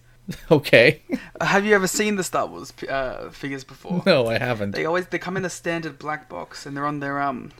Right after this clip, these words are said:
Speaker 2: one hundredth series now, I believe. And, um,
Speaker 1: That's a lot of action figures.
Speaker 2: Yes.
Speaker 1: Well, I assume it's, what, six per series? Seven?
Speaker 2: I, it doesn't actually say on the back, which is normally what they do. But, um, all of the boxes,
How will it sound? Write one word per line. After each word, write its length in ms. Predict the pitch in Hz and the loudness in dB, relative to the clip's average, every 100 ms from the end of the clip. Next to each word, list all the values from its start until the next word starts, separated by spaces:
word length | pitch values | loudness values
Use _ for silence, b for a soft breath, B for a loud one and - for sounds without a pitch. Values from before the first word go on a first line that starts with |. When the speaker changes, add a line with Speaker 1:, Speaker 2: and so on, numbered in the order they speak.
| - | -8
Speaker 2:
one 140 | 143 | -4
hundredth 640 | 139 - 156 147 143 - - | -2 -2 -2 -4 -6 -8 -16
series 600 | - - 160 147 131 127 | -8 -2 0 0 -2 -6
now, 340 | 135 131 123 151 | -4 -4 -4 -6
I 40 | 147 | -6
believe. 540 | 135 131 143 170 - - b b b b - | -6 -4 -6 -10 -18 -20 b b b b -14
And, 240 | 135 135 | -10 -6
um, 180 | 135 131 | -6 -4
Speaker 1:
That's 200 | 151 156 | -4 0
a 40 | 120 | 0
lot 280 | 113 117 | 0 0
of 80 | 110 | 2
action 340 | 107 104 - 95 | 2 0 -2 -4
figures. 300 | 101 92 92 | -4 -4 -4
Speaker 2:
Yes. 380 | 143 135 - - - | -4 -6 -12 -16 -8
Speaker 1:
Well, 140 | 131 117 | 0 2
I 160 | 110 | 2
assume 260 | 117 175 151 | 4 6 6
it's, 120 | 123 | 6
what, 220 | 127 107 | 6 4
six 300 | - 156 - | 2 0 0
per 180 | - 147 | -2 -2
series? 420 | - 147 143 151 | 0 0 0 -2
Seven? 380 | - 143 147 160 - | 2 2 2 -2 -8
Speaker 2:
I, 320 | - 196 202 - | -12 -8 -8 -6
it 60 | |
doesn't 200 | 190 247 | -6 -4
actually 180 | 370 - | -8 -10
say 240 | - - 170 | -10 -6 -6
on 100 | 180 | -4
the 60 | 139 | -8
back, 540 | - 147 160 - - | -6 -4 -4 -8 -14
which 240 | - 139 - | -14 -12 -12
is 160 | 139 | -10
normally 520 | 139 135 139 - - - _ - - - | -8 -8 -8 -10 -14 -18 _ -20 -20 -18
what 140 | - - | -14 -12
they 120 | 143 | -14
do. 420 | 151 160 85 156 - b b b b - | -12 -12 -12 -16 -20 b b b b -6
But, 160 | 156 151 | -2 0
um, 320 | 143 135 131 B B B B B B B B | 0 -2 -6 B B B B B B B B
all 180 | - 165 | -2 -2
of 100 | 185 | 0
the 80 | 175 | -4
boxes, 800 | 143 170 - 143 143 135 - | -2 -4 -4 -6 -8 -10 -14